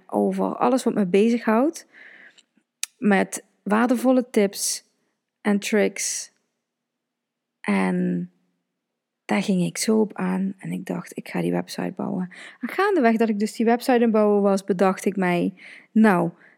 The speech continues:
dat, dat, dat, datgene waar ik met mijn klanten mee bezig ben, van ga-, of van,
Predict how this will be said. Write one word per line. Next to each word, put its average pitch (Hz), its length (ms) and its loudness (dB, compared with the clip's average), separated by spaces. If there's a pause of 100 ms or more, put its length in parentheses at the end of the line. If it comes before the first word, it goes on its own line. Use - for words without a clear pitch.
(120)
dat, 202 400 0
dat, 208 360 -2
dat, 202 480 -2 (400)
datgene 233 560 2
waar 190 160 2
ik 196 60 0
met 196 160 -2
mijn 202 120 -2
klanten 240 380 2
mee 220 140 4
bezig 208 360 2
ben, 214 440 2
van 185 420 -2
ga-, 208 420 0
of 185 200 -4
van, 180 300 -4